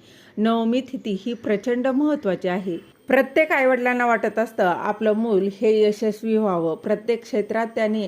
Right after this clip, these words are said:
अग्रगण्य असावं. आजकाल म्हणजे बघा, अ, दहापैकी नऊ मुलं चंचलच असतात. आपल्या वेळेसचा जमाना हा वेगळा होता, आपण शांत होतो, आपल्याला आईवडिलांचा धाक होता, शिक्षकांचा धाक होता, पण आजकाल तसं राहिलेलं नाही.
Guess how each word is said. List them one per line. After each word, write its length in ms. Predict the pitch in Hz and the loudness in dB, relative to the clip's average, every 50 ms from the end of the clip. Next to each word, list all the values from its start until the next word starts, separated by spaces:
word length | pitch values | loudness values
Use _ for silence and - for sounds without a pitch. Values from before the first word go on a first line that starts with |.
| - - - | -8 -6 -4
अग्रगण्य 540 | 202 196 180 - 233 202 214 208 202 196 190 | -4 -4 -2 -4 -2 -2 0 0 0 0 -2
असावं. 440 | 180 180 180 - 185 175 180 175 - - - - _ - - - - - - | -4 -6 -6 -8 -8 -8 -8 -8 -10 -14 -18 -20 _ -20 -20 -20 -20 -14 -8
आजकाल 400 | - 220 233 226 - - 277 277 | -6 -6 -6 -6 -4 -2 0 0
म्हणजे 340 | 269 262 269 254 214 233 233 | 2 2 2 2 0 0 0
बघा, 320 | 214 226 220 202 208 202 - - | 0 0 0 -2 -2 -4 -4 -6
अ, 120 | - 214 214 | -4 -4 -2
दहापैकी 720 | 196 226 262 262 302 262 269 285 262 262 262 262 262 262 | -2 -2 -2 -2 -4 -2 0 0 0 0 -2 -2 -2 0
नऊ 280 | 254 247 240 240 247 247 | 0 0 0 0 0 0
मुलं 300 | 240 240 240 233 240 240 233 - | 0 0 0 0 0 -2 -2 0
चंचलच 540 | 277 220 220 220 226 247 226 240 233 226 226 | 0 0 2 0 0 0 -2 -2 -2 -2 -2
असतात. 320 | 214 202 - - 175 160 - - - _ - | -4 -4 -4 -4 -6 -6 -6 -10 -12 _ -8
आपल्या 480 | 202 202 - 226 233 226 226 233 233 - - | -8 -6 -4 -4 -2 -2 -2 -2 -2 -2 0
वेळेसचा 800 | 220 226 226 226 226 226 226 - 240 220 226 - - 240 226 220 | 0 0 0 0 -2 -2 -2 -4 -4 -6 -6 -6 -4 -2 -2 0
जमाना 380 | 196 220 214 196 214 214 220 | 0 0 0 0 0 0 -2
हा 200 | 226 220 226 208 | -2 -2 -2 -2
वेगळा 320 | 208 202 208 196 202 220 220 | 2 2 2 2 2 0 0
होता, 420 | 247 233 208 208 202 175 165 - - | -2 -2 -4 -4 -4 -4 -4 -6 -6
आपण 320 | 131 196 202 - 214 220 214 | -8 -6 -4 -4 -4 -4 -4
शांत 340 | - 254 214 208 208 208 254 | -4 -6 -6 -6 -6 -6 -6
होतो, 280 | 240 226 214 - 196 | -6 -6 -4 -2 -2
आपल्याला 460 | 185 - 196 190 - 196 196 196 208 | -2 -2 -6 -4 -2 0 0 0 0
आईवडिलांचा 680 | 190 185 196 202 208 208 208 196 214 214 208 208 214 208 | 0 0 0 0 0 0 0 0 -2 -4 -4 -2 -4 -4
धाक 340 | 202 165 208 185 190 196 - | -4 -4 -4 -6 -6 -4 -6
होता, 280 | 220 190 - 165 151 151 - - - - - - - _ _ - - | -6 -6 -6 -8 -10 -12 -14 -20 -20 -20 -20 -20 -20 _ _ -10 -6
शिक्षकांचा 720 | - 247 - - - 254 254 262 262 254 254 277 269 269 | -6 -6 -4 -4 -4 -4 -2 -2 -4 -2 -2 -2 -2 -2
धाक 340 | 262 220 285 254 208 202 - | -2 -4 -4 -4 -4 -4 -4
होता, 300 | - 233 190 - 175 156 | -6 -6 -4 -4 -4 -4
पण 260 | 147 - - 214 202 | -4 -4 -4 -4 -4
आजकाल 440 | - 180 202 190 - - 240 233 233 220 247 | -2 -4 -6 -6 -6 -6 -6 -6 -6 -6 -8
तसं 180 | 226 - 247 | -8 -6 -6
राहिलेलं 520 | 220 226 247 247 202 196 196 185 185 190 185 | -6 -4 -2 -2 0 0 0 0 0 0 -2
नाही. 260 | 180 165 160 156 | -2 -4 -6 -6